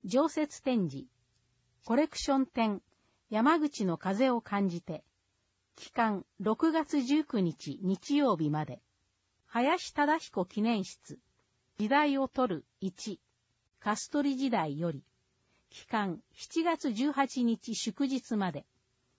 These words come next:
窓道夫コーナー。期間、六月三十日木曜日まで。徳山の歴史特設コーナー。徳山毛利家の単語飾り。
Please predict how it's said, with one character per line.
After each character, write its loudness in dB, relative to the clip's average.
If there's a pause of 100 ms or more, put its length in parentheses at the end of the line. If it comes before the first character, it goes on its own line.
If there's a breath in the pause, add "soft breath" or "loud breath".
(600)
窓 4
道 0 (260)
夫 0
コ 4
ー 0
ナ -6
ー。 -20 (680)
期 -20
間、 -2 (160)
六 -2
月 2
三 4
十 4
日 0
木 -2
曜 2
日 -2
ま -4
で。 -14 (1400)
徳 2
山 6
の -4
歴 -4
史 -6
特 -6
設 -4
コ 4
ー 0
ナ -4
ー。 -14 (1000)
徳 0
山 4
毛 4
利 0
家 0
の -2
単 2
語 0
飾 -4
り。 -20